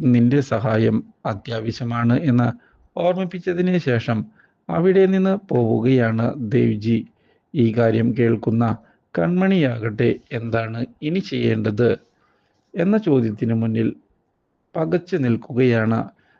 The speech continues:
ചെന്റെ ചേട്ടൻ വർക്ക് ചെയ്യുന്നത് പി ആർ ഗ്രൂപ്പിന് വേണ്ടിയല്ലേ?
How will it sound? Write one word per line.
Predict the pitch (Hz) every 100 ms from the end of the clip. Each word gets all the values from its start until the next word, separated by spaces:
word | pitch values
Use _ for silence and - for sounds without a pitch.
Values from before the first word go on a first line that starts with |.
| _ _
ചെന്റെ | 175 180 208
ചേട്ടൻ | 214 151 127 117 143
വർക്ക് | 131 113 -
ചെയ്യുന്നത് | 120 113 113 113 113 113 - _ _ _ _ _ _ _ _ _
പി | 175 190
ആർ | 202
ഗ്രൂപ്പിന് | 190 196 196 196
വേണ്ടിയല്ലേ? | 165 127 113 113 113 110